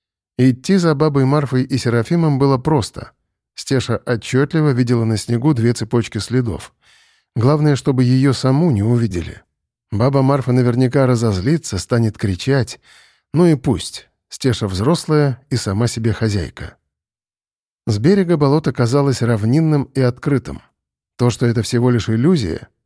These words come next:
выяснилось довольно быстро. Высокие кусты и чахлые деревца как-то незаметно превратились в мудрёный лабиринт.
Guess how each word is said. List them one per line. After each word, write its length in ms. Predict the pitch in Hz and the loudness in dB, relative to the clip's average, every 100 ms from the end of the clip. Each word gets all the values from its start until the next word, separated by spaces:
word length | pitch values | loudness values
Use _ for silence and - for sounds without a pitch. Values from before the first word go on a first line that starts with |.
| _ | _
выяснилось 560 | 110 165 196 - 160 139 | 0 0 2 0 0 2
довольно 460 | 123 123 139 127 113 | 2 2 2 2 0
быстро. 540 | 131 117 - - - _ _ _ _ _ | -2 -2 -6 -14 -16 _ _ _ _ _
Высокие 540 | 117 113 - 139 139 127 | 0 0 2 0 0 0
кусты 400 | 131 113 - 160 | 0 0 0 0
и 140 | 127 | 0
чахлые 360 | - 131 135 127 | 0 0 0 2
деревца 440 | 123 120 - 156 | 2 2 0 -2
как-то 280 | 147 127 123 | 0 -2 2
незаметно 640 | 117 107 110 135 175 147 | 2 2 0 0 0 -2
превратились 640 | 120 117 117 147 135 120 | 0 2 2 2 0 0
в 0 | |
мудрёный 460 | 123 123 117 120 117 | 2 2 4 2 2
лабиринт. 640 | 120 120 123 80 - - | 0 2 0 -2 -12 -20